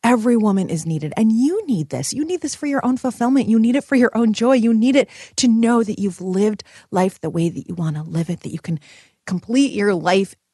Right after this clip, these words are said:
whenever it is, ninety years, a hundred years, eighty years, knowing that you did it.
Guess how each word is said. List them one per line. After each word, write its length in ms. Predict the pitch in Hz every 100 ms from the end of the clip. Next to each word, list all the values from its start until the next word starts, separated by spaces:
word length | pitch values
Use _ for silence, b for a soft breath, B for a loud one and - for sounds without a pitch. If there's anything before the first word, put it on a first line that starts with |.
| _ _ _
whenever 280 | 190 254 330
it 80 | 330
is, 280 | 233 185 147
ninety 400 | 214 226 247 254
years, 320 | 233 233 214
a 80 | 165
hundred 280 | 220 226 226
years, 200 | 220 -
eighty 240 | 233 233
years, 360 | 220 208 196 -
knowing 440 | 190 175 - 147 - _ _ _ _ _ _ _ _ _ _ _ _
that 80 | 190
you 160 | 220
did 220 | 220 190 214
it. 160 | 95